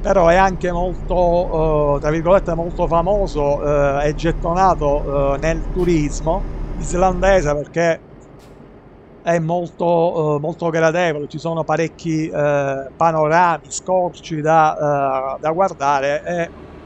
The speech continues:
una sorta di quasi un, eh, paesaggio da cartolina. In ogni caso, eh, in questa consegna, eh, farò anche, ripeto, una piccola deviazione durante questo percorso, perché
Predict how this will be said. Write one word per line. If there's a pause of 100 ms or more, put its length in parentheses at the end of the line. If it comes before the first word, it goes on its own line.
(160)
una
sorta
di (520)
quasi
un,
eh, (680)
paesaggio
da
cartolina. (480)
In
ogni
caso,
eh,
in
questa
consegna,
eh, (400)
farò
anche,
ripeto,
una
piccola
deviazione (120)
durante
questo
percorso,
perché